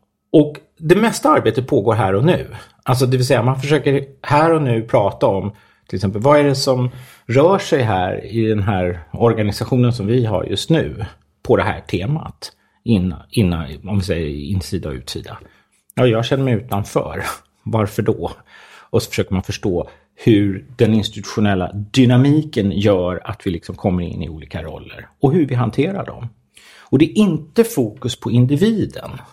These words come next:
utan det vad den här staben gör, det är att de tolkar hela tiden på institutionell nivå. Vad är det som pågår i den här institutionen just nu som får människor till exempel att vara förvirrade och ha svårt att göra arbetet?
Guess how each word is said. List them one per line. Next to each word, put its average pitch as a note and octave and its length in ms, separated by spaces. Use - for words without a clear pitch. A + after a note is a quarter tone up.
utan C#3 340
det D3 100
vad D3 160
den D3+ 80
här D3+ 80
staben F#3 640
gör, E2 340
det C3 120
är C#3+ 40
att C#3+ 180
de D#3+ 260
tolkar C#3+ 760
hela G#2+ 260
tiden - 520
på A2+ 520
institutionell C3 920
nivå. F#2+ 400
Vad C#3 480
är G2 220
det G2 120
som B2 140
pågår C#3 560
i G2+ 140
den F#2 140
här F2+ 240
institutionen G#2+ 800
just - 300
nu - 200
som B2+ 160
får G#2 240
människor F2+ 560
till A3+ 140
exempel E3+ 480
att G2+ 180
vara G2 280
förvirrade B2+ 580
och G2 60
ha A#2+ 80
svårt G2 340
att G#2+ 60
göra A2+ 180
arbetet? C#3+ 600